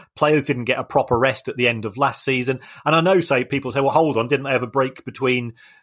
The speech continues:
uh, March and June?" But they, they didn't have a proper break. They were, they were all training every day indoors, um, under lockdown themselves. So the, the players are not at full fitness.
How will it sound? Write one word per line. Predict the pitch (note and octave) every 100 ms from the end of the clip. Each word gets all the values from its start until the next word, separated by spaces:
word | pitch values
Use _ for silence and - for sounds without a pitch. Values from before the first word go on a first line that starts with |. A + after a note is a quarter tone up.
| -
uh, | A#2+ A#2 A#2 B2+ C3+ B2 -
March | B2+ C3+ C3 - -
and | B2
June?" | A2+ E3+ C#3 A#2+ B2
But | D#3+
they, | E3
they | E3
didn't | E3 G3 F#3+
have | D3
a | D3 - _ -
proper | G3+ G3 A2+
break. | A2+ B2+ C#3+
They | C#3
were, | C#3 D3+
they | D3+
were | C#3+
all | F#3
training | - D#3 F3 B2 G#2+
every | G#2 A2+
day | A2+ B2 C3
indoors, | A#2+ A#2 C3 C3 B2 - - - -
um, | A#2 A#2+ A#2+ C3+
under | B2+ B2+
lockdown | B2+ - - B2 B2 B2 - _ - -
themselves. | B2 - F3 D3 A2 -
So | - C#3+ C#3+ C#3 _ - - -
the, | C#3+ D3
the |
players | C#3+ - G#3 A3 - -
are | C#3+
not | C#3 D#3+ -
at | C3 -
full | - B2+ A2
fitness. | - A#2 - - - -